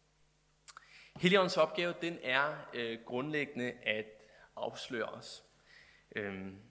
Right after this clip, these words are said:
han ønsker at vise vores synd. Og, øhm, jeg, jeg tror, øh, jeg synes, det er et meget fint vers, det her, fordi det siger lidt om, hvad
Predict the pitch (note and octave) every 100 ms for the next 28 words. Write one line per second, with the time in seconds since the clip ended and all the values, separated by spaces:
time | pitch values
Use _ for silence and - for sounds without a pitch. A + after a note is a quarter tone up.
0 | _ - B2 C3 - C3+ A#2 A2+ A#2+ D#3
1 | - F3 D3+ C3 A2 A2+ B2 C#3+ - -
2 | - _ _ _ - - D#3 D3 - -
3 | - _ _ _ _ _ _ _ _ -
4 | - A#2+ A2+ G#2+ G#2+ G2+ G2+ G2 G2 -
5 | - - - - - C#3+ C3+ F3+ D#3+ -
6 | - A#2+ B2+ A#2+ A#2+ C3 D#3 - - C#3+
7 | B2+ C#3+ G3 F3 C#3+ - D#3 C3+ C3+ C3+
8 | C3 F3 E3 D3+ C3 B2+ C3